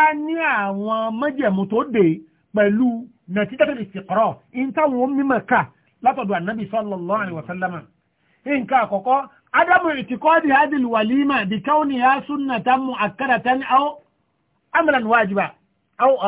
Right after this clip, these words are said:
eh, aw ibadatan wajiba. Ẹni tó bá fẹ́ kó yàn lẹ́nu jọ ńgbà tó ti ájì dé, àbó ti ẹ ní àjò dé, kìí ṣe torí ájì o, tó ti ẹ ní àjò dé, tágbára bẹ́ẹ̀ bá ń bẹ fún un,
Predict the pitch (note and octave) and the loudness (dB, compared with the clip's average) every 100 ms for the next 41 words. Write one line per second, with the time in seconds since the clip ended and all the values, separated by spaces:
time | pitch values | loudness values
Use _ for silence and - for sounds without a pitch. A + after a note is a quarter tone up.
0 | F#3+ - - G3 A3+ A3+ G#3 D#4+ D4 B3 | -4 -6 -10 0 2 2 2 2 2 0
1 | G#3+ A3+ G3 F#3+ C3+ _ _ _ _ C#4+ | 0 0 0 -4 -6 _ _ _ _ 2
2 | D4+ D4 D4+ D#4+ D#4+ E4 D#4 D#4+ D#4+ D#4+ | 2 0 0 -2 2 2 2 2 2 0
3 | D#4+ E4+ D#4+ A3 A#3+ A#3 C4+ D4 A3 G3+ | 0 0 0 -2 -2 -2 0 0 0 -2
4 | G3 A3+ B3 A3 B3+ G3+ D3+ - _ _ | -4 -2 -2 -2 -4 -4 -6 -8 _ _
5 | _ _ _ _ _ A3+ B3 C4 E4 - | _ _ _ _ _ 0 0 0 -4 -2
6 | D#4+ F4 F#4 F4+ F4 A#3 A3 F3+ A3 A3+ | 0 0 -2 0 2 2 -2 -2 -4 -2
7 | E4+ D#4+ D4+ D#4 D#4+ D#4+ D#4 B3+ B3 - | -4 -4 -6 0 0 0 4 4 2 -6
8 | E4+ - C#4+ D4+ D#4+ D#4+ C4 G#3 F#3 E3+ | -10 -6 -2 -2 0 -2 0 -2 -4 -2
9 | F#3+ G3+ _ _ _ D4 B3+ D4+ B3+ A#3+ | -4 -4 _ _ _ -6 0 2 4 2
10 | A3+ D#4+ G#3 D#3+ A3 G#3+ F3+ G3+ G#3 F#3 | 2 0 0 2 0 2 -2 -2 -2 -6